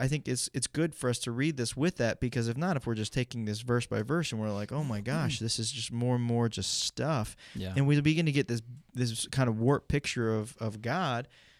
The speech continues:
Speaker 1: just like I think sometimes, like, I mean, my son gets mad, like, when, like, we're telling him to do something that he really wants to do, even though, like, it's, it's not good for him or it's
Speaker 2: Yeah.
Speaker 1: not healthy. And sometimes I can't communicate the why to him.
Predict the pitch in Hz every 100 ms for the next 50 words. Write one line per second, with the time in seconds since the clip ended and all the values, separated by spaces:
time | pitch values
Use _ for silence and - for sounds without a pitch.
0 | _ - 185 233 202 170 170 151 170 160
1 | 151 143 131 120 117 - - - _ _
2 | - 127 131 160 - 147 170 113 - 110
3 | 107 143 185 120 123 117 127 123 123 123
4 | - 131 135 143 139 139 131 123 120 156
5 | - 131 127 120 117 127 147 139 139 135
6 | 135 135 - 123 139 175 131 131 131 127
7 | 123 123 123 120 - - 131 123 - -
8 | - - 123 147 143 127 147 180 120 98
9 | 95 107 123 139 - 151 - - 180 190
10 | 123 107 - - - - 143 180 185 180
11 | 170 - 123 - - 143 180 147 - 156
12 | 208 - 113 - 117 113 110 87 90 -
13 | 120 107 -